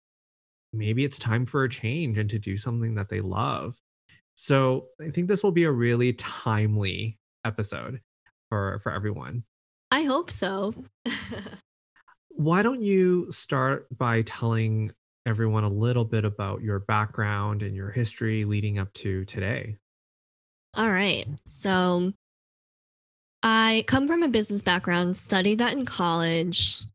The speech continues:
Speaker 2: and worked an entry-level business job out of college. And from there, I decided to go to teaching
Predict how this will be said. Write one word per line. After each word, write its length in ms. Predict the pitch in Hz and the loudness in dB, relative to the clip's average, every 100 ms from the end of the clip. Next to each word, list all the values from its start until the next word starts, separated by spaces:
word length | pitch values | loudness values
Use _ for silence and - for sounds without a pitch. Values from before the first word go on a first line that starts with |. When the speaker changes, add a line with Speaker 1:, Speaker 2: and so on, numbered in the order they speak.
| _ _ - | _ _ -2
Speaker 2:
and 720 | 190 185 185 185 180 180 185 | 2 4 4 4 2 2 0
worked 380 | 185 196 196 - | 2 2 2 0
an 140 | 196 | 2
entry-level 800 | - 190 - 247 240 202 196 190 | 0 2 2 2 2 2 2 0
business 340 | 185 180 180 - | 0 -2 -2 -2
job 260 | 170 170 - | 0 -2 2
out 180 | 208 240 | 4 4
of 120 | 226 | 0
college. 400 | - 165 170 - | 0 0 0 0
And 840 | 208 196 185 185 185 185 185 185 185 - - _ _ | 2 4 4 4 4 4 2 0 0 0 -4 _ _
from 340 | - 226 202 190 | -4 2 4 4
there, 340 | 220 294 277 | 4 4 4
I 140 | - 190 | 4 2
decided 520 | 190 - 180 185 180 | 2 2 2 4 2
to 360 | - 190 180 180 | 2 2 2 2
go 260 | 180 180 185 | 2 2 2
to 160 | - | 0
teaching 640 | 202 180 175 175 180 233 | -2 -2 2 2 2 2